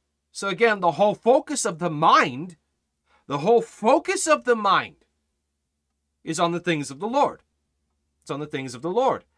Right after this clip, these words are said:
"I'll be glad in the Lord," the joy of the Lord. Philippians chapter four, verse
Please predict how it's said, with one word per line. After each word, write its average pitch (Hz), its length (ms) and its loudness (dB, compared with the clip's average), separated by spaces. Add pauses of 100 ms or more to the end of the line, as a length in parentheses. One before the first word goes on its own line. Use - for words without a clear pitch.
"I'll 127 220 -2
be 143 200 -4
glad 208 440 4
in 247 120 -8
the 160 120 -6
Lord," 117 300 -10
the - 80 -10
joy 175 320 -6
of 185 80 -12
the 170 100 -4
Lord. 82 360 -16 (1400)
Philippians 120 840 -6
chapter 143 440 -6
four, 143 340 -8
verse 113 320 -12